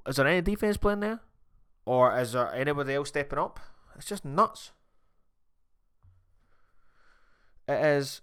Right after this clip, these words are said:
absolute crazy right now.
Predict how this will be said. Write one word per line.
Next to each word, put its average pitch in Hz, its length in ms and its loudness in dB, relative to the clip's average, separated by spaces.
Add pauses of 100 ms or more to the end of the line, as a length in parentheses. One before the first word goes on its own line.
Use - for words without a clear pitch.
(120)
absolute 151 640 -2 (260)
crazy 120 580 -2 (540)
right 120 200 -8
now. 110 260 -10